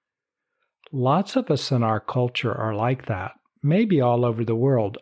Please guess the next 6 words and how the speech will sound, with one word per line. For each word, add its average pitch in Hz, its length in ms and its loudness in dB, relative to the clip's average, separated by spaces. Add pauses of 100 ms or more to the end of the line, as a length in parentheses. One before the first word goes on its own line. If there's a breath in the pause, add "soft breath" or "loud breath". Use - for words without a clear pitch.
(220)
I 139 120 2
know 175 420 2 (240)
I've 165 320 2
experienced 101 880 -2
those 98 500 -2 (560 soft breath)
conditions. 113 920 -2